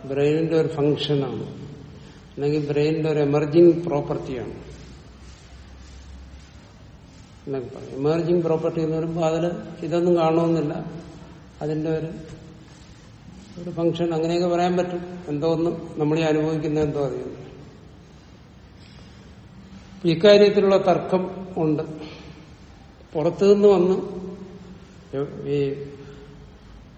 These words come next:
ബോധം എന്ന് പറയുന്ന സർവ്വവ്യാപിയായിട്ടുണ്ട്. അതെല്ലായിടത്തും വരും. ഇപ്പോ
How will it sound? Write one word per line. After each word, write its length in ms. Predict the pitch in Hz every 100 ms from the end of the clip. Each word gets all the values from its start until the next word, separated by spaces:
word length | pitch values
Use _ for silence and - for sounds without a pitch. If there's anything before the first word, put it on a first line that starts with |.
| -
ബോധം 400 | 139 147 170 175
എന്ന് 160 | 202 196
പറയുന്ന 360 | 196 196 196
സർവ്വവ്യാപിയായിട്ടുണ്ട്. 1200 | - 175 185 185 180 180 175 175 170 170 160 147 147 - -
അതെല്ലായിടത്തും 600 | 160 156 156 170 165 160
വരും. 260 | 151 151 151
ഇപ്പോ 220 | 151 156